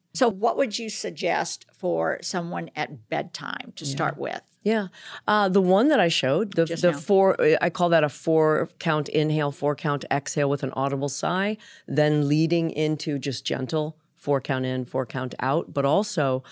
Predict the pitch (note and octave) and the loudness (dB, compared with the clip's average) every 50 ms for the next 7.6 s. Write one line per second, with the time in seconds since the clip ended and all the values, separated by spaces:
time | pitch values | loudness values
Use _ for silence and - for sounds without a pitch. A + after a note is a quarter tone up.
0 | - - - - _ _ _ _ - - F3 F3 F#3 F#3+ F3 - - E3+ D#3 C#3 | -20 -20 -20 -20 _ _ _ _ -4 0 2 4 4 2 2 0 0 0 2 2
1 | D3+ C#3 C3 - - - D#3 E3+ F#3+ - - - - _ _ _ _ _ _ _ | 0 -2 -2 -6 -2 0 2 2 2 0 -2 -8 -16 _ _ _ _ _ _ _
2 | - C#3 B2+ A#2+ A#2+ C#3+ - - - - _ - - - _ - F3 F3 - - | -2 -2 0 0 -2 -4 -8 -12 -20 -20 _ -20 -20 -6 _ 2 2 2 2 -2
3 | - - A#3+ B3+ B3+ - - G#3+ G3 G3 F#3+ F#3+ F#3+ F3+ E3 D#3 D3+ - _ - | 0 2 2 2 2 0 2 4 4 4 4 4 4 4 4 2 2 -2 _ 0
4 | F#3 F3+ F#3+ F#3+ - A3 G3+ F#3+ E3+ D#3+ - E3+ D3 D3 D#3 D3+ D3 D3 D#3 D3+ | 2 2 2 2 2 2 4 4 2 2 2 0 0 2 2 2 2 4 2 0
5 | - - _ - C3+ C#3 C#3+ E3 F3 D#3+ F3 E3+ E3+ - F#3+ F3+ F3 F3 F3 F3 | 0 0 _ 2 4 6 6 6 4 4 2 2 2 2 0 0 2 2 0 0
6 | - - F#3 - F3 F3 E3+ F3 E3 D#3 D3+ - - D3 C#3+ C3 C#3 C3+ - D3 | -2 -2 -2 0 0 0 2 2 2 2 0 0 0 0 0 0 -2 -4 -2 -2
7 | C#3 C3+ C3+ C3 C3+ C3 B2+ C3 C#3 D3 E3 | -2 0 0 0 0 0 0 0 -2 -2 -4